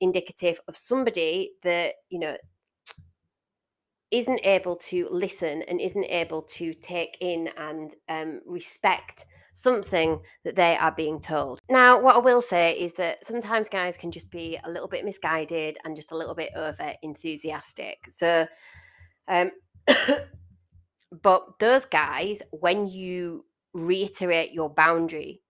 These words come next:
to them, they will respect it. They will not keep pushing. Somebody who then keeps trying to push and keeps trying to maybe, you know, take the relationship to the next level when you have blatantly said, "No,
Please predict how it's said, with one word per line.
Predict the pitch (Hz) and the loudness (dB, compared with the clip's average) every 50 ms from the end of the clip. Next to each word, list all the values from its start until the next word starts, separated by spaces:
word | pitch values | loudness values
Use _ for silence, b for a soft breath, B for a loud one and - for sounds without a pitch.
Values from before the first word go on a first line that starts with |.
| _ | _
to | - - 170 165 160 | -10 -8 -6 -6 -6
them, | 147 135 120 120 160 - - _ _ _ _ - | -6 -8 -8 -8 -10 -12 -14 _ _ _ _ -10
they | - 170 180 175 | -2 2 2 2
will | 175 170 180 175 | 4 2 0 -2
respect | 160 165 156 - - 147 - - _ - | -2 -4 -8 -6 -8 -8 -8 -8 _ -12
it. | 139 - _ | -12 -12 _
They | - 165 156 | -6 -6 -4
will | 156 160 | -4 -2
not | 160 165 160 - - - | -2 -2 -2 -2 -4 -10
keep | - - 151 120 _ _ | -18 -18 -18 -18 _ _
pushing. | - - 151 - - - 87 87 - - b b b b b b b b b b b b | -18 -14 -12 -12 -12 -12 -12 -14 -16 -16 b b b b b b b b b b b b
Somebody | b - - - - - 208 208 214 220 220 220 233 214 208 202 | b -14 -12 -10 -4 -2 0 0 0 0 0 2 2 2 2 2
who | - - 202 196 | 0 -4 -6 0
then | 180 190 175 175 175 170 | 2 4 4 4 2 -2
keeps | - - 180 170 - _ - - - - - _ _ _ - | -8 -14 -16 -16 -18 _ -16 -14 -14 -14 -14 _ _ _ -12
trying | - - 175 160 160 | -4 0 0 0 0
to | 156 - - | -2 -10 -14
push | _ - - - 196 240 233 - - - - - - | _ -12 -4 -2 0 0 0 -2 -6 -8 -10 -10 -8
and | - 165 160 151 | -8 -8 -8 -8
keeps | - - 175 165 165 - | -10 -10 -10 -10 -10 -10
trying | - - 160 160 160 | -8 -4 -4 -4 -4
to | 160 160 | -6 -6
maybe, | 160 165 156 156 160 156 143 131 - _ _ - | -4 -4 -4 -6 -8 -12 -14 -14 -18 _ _ -12
you | - 165 | -8 -6
know, | 160 147 147 151 - | -4 -4 -6 -8 -8
take | - 180 180 160 - - | -6 -2 -2 -2 -4 -4
the | - 175 151 | -8 -8 -6
relationship | 160 165 160 160 160 151 - 160 151 - - 156 - - | -4 -4 -4 -4 -4 -6 -8 -12 -12 -12 -12 -14 -14 -14
to | - - | -20 -14
the | - - | -10 -8
next | 160 143 - - - - | -8 -8 -10 -10 -6 -6
level | 160 165 - 220 214 | -6 -2 -2 -2 -2
when | 175 165 160 | -2 -2 -4
you | 156 156 156 | -4 -6 -8
have | 147 156 151 - | -10 -12 -14 -8
blatantly | - 160 156 135 - 127 104 143 147 | -4 -4 -4 -4 -4 -8 -10 -12 -10
said, | - - 160 170 165 | -2 0 2 2 2
"No, | 165 165 160 160 151 | 2 2 2 2 2